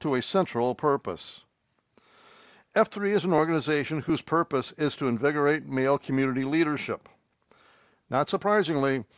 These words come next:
since our mission is leadership development itself, F three needs a very deliberate leadership development process to be effective. However, because the organization is comprised of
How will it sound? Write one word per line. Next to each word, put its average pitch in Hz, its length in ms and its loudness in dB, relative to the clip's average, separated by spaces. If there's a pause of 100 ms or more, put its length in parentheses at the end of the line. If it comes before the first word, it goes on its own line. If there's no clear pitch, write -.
(260)
since 190 220 -4
our 160 100 4
mission 147 440 2
is 143 200 0
leadership 139 440 -2
development 135 480 2
itself, 165 580 2 (580)
F 147 180 6
three 147 280 0
needs 160 500 0
a 131 180 -2
very 127 360 2
deliberate 135 580 0
leadership 165 580 -2
development 147 460 2
process 156 580 2
to 110 100 -6
be 135 100 0
effective. 139 540 2 (1200)
However, 160 580 4 (600)
because 139 320 2
the 143 80 2
organization 147 720 2
is 143 80 -4
comprised 147 480 2
of 156 100 -6